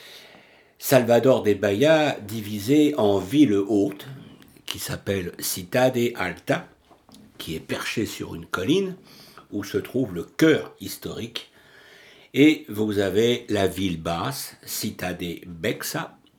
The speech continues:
à soixante-quinze mètres plus bas, avec le quartier des affaires, le port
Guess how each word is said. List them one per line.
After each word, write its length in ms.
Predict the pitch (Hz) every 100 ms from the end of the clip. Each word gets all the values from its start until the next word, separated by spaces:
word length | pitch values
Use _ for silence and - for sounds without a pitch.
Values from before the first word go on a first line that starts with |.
| _ -
à 120 | - -
soixante-quinze 760 | - 131 - 110 101 92 87
mètres 260 | 90 - -
plus 200 | 139 170
bas, 360 | 170 82 - - -
avec 300 | 101 95 98
le 100 | 90
quartier 400 | 87 98 - 104
des 220 | 85 82 85
affaires, 460 | 82 110 120 110
le 120 | 90
port 420 | 80 110 127 -